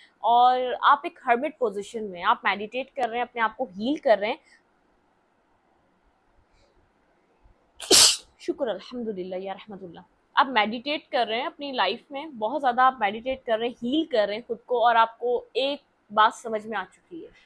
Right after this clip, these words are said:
जहाँ पर equal give and take ना हो, जहाँ पे balance ना मिल सके, वहाँ invest नहीं करना खुद को, ठीक है? वहाँ कुछ भी अपना, अ,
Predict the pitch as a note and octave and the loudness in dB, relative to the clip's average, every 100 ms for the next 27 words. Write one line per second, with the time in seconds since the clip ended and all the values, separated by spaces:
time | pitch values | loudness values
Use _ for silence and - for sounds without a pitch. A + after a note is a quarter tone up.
0 | _ _ _ _ _ _ G3 A#3 B3+ D#4 | _ _ _ _ _ _ -10 -8 -4 -2
1 | E4+ C#4+ B3 - D4 B3+ B3 A#3 - G3 | 0 0 -2 -4 -4 -4 -4 -6 -4 -8
2 | - F#3+ F3+ F3 F#3 A3 A#3 C4 D4 A3+ | -8 -14 -14 -14 -2 0 0 -2 -2 0
3 | G#3 F#3+ B3+ D#4+ - F#3+ F3+ F3 - D#3+ | 2 2 0 -6 -8 -8 -8 -12 -18 -18
4 | F#3+ - _ - _ C#4+ F4+ D#4 A3 A#3+ | -18 -18 _ -20 _ -4 -4 -4 -4 -6
5 | - A#3 G3+ F3+ D#3+ D#3+ _ D3 _ _ | -6 -10 -8 -8 -12 -18 _ -20 _ _
6 | - A#3 D4+ - _ _ _ _ _ - | -14 -10 -10 -10 _ _ _ _ _ -4
7 | A#3+ D4+ D#4+ D#4 - G#3+ C4 D4 C4+ B3+ | 0 0 0 -4 -10 -6 0 0 0 0
8 | B3+ C#4 - _ _ | 0 0 -4 _ _